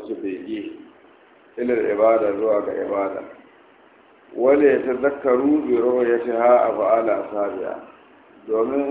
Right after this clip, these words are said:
in sun ka ga wayannan hotuna sai su tuna da ayyukan masu hotunan. Wannan shi ya sa shi dan ya ce musu yi hotuna. Ya ce, "Ku yi hotuna,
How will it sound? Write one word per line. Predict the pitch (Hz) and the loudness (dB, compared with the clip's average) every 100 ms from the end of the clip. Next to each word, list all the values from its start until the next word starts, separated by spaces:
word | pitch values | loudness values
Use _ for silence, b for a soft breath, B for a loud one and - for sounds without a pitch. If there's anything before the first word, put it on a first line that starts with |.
| 151 | -2
in | 151 | -2
sun | 160 151 | -6 -4
ka | 131 | -2
ga | 117 | 0
wayannan | 117 127 123 113 | 2 0 0 -4
hotuna | 107 107 110 113 101 95 | -2 -4 -4 -6 -8 -8
sai | - 120 | -8 -8
su | 110 107 | -8 -10
tuna | 120 113 107 | -8 -6 -6
da | 104 101 101 101 - - - - - | -2 -2 -2 -6 -12 -16 -16 -12 -4
ayyukan | 120 123 - 113 - | 0 -2 -2 -8 -6
masu | - - | -8 -6
hotunan. | 104 104 104 101 92 - - - - - - - - - - - - - - - - - - - | -4 -4 -6 -12 -12 -18 -20 -20 -20 -20 -20 -20 -20 -20 -20 -20 -20 -20 -20 -20 -20 -20 -20 -10
Wannan | 104 139 160 139 - | 0 0 2 -4 -2
shi | 143 | 0
ya | 151 147 | 0 0
sa | 127 113 | -2 -2
shi | 117 113 | -4 -6
dan | 120 120 | -6 -8
ya | 110 - | -8 -8
ce | 117 110 | -8 -8
musu | 101 - | -10 -10
yi | 104 98 | -8 -8
hotuna. | 101 101 101 90 - - - - _ - _ - - - - | -8 -8 -10 -12 -16 -20 -20 -20 _ -20 _ -20 -20 -20 -2
Ya | 135 147 | 0 2
ce, | 147 - | 0 -2
"Ku | 135 | 0
yi | 135 | 2
hotuna, | 170 170 175 175 170 139 | 2 2 0 -2 -4 -6